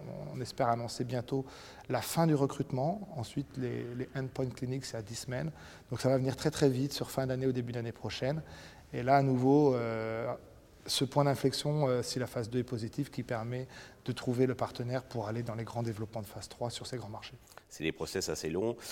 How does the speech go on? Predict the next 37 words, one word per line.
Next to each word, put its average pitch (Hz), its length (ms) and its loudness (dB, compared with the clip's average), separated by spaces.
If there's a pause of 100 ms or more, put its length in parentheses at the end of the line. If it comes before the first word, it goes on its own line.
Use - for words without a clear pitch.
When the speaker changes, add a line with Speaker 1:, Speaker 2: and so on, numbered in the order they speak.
(220)
Speaker 2:
En 80 80 2
attendant, 92 440 2
donc, 82 260 -4
le, 69 500 -2
le 69 120 -10
cours 78 280 -2
de 73 60 -2
bourse 85 360 -4
souffre - 320 -6
un - 80 2
peu, - 140 -2
on 117 80 2
peut - 60 -6
le 78 80 -2
comprendre, 92 460 -2
vous - 80 -12
n'êtes - 100 -16
pas - 60 -4
le 73 80 -6
seul 95 300 -2
<laughs> - 80 -12
du 85 140 0
reste, 101 280 0
il 85 60 -2
est - 20 0
en 78 80 0
repli 78 240 -2
d'environ, 78 400 0
euh, 71 100 -2
trente-sept 80 420 -6
pour 76 140 -12
cent 98 180 -4
depuis 76 280 -6
le 71 100 -2
début 71 220 -6
de 71 40 -8
l'année. 87 300 2